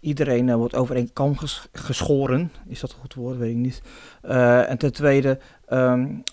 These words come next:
wa-, waarom moeten we opeens gedragen als vrouwen? Want we zien daartussen ook reacties van vrouwen staan van, "Jongens, dit is belachelijk. Waarom moeten mannen zich opeens als vrouwen gaan gedragen en waarom zou dat beter zijn?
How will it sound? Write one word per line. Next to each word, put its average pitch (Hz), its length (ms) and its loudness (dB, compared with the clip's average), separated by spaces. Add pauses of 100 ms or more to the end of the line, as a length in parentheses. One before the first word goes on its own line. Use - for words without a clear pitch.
(220)
wa-, 127 260 -4
waarom 139 280 2
moeten 147 200 -2
we 131 60 -2
opeens 143 340 -2
gedragen 131 420 0
als 113 140 -6
vrouwen? 151 360 6
Want 123 180 0 (220)
we 139 80 0
zien 147 160 2
daartussen 147 440 -2
ook 151 180 2
reacties 151 440 2
van 127 140 -2
vrouwen 151 360 2
staan 127 300 -2
van, 127 80 -4
"Jongens, 127 240 -2
dit 143 100 -4
is 131 140 -6
belachelijk. 139 540 -2
Waarom 135 260 0
moeten 135 260 -2
mannen 147 320 2
zich 139 220 -2
opeens 139 340 0 (100)
als - 240 -8
vrouwen 143 480 2
gaan 123 220 0
gedragen 127 520 -2
en 120 100 -2
waarom 123 200 -2
zou 123 140 -2
dat 117 160 -4
beter 131 300 -2
zijn? 104 320 -10